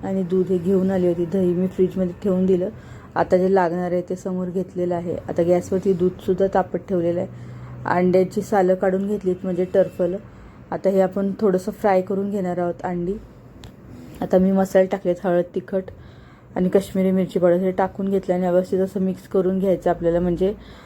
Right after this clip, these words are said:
हा जो मसाला आहे ना तो अंड्यापर्यंत आतमध्ये पोचला पाहिजे. नंतर मी काढून घेतलं. नंतर इथं कांदा, टोमॅटो आता भाजत,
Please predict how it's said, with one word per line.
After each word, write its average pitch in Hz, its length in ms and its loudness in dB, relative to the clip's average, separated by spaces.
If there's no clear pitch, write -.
हा 185 80 6
जो 185 140 4
मसाला 196 420 0
आहे 190 120 2
ना 180 100 -2
तो 185 460 -2
अंड्यापर्यंत 180 600 0
आतमध्ये 185 420 0
पोचला 185 360 0
पाहिजे. 165 320 0
नंतर 175 360 0
मी 185 140 0
काढून 190 380 2
घेतलं. 196 380 -4
नंतर 185 260 2
इथं 190 220 4
कांदा, 180 380 2
टोमॅटो 180 380 2
आता 180 160 2
भाजत, 180 460 0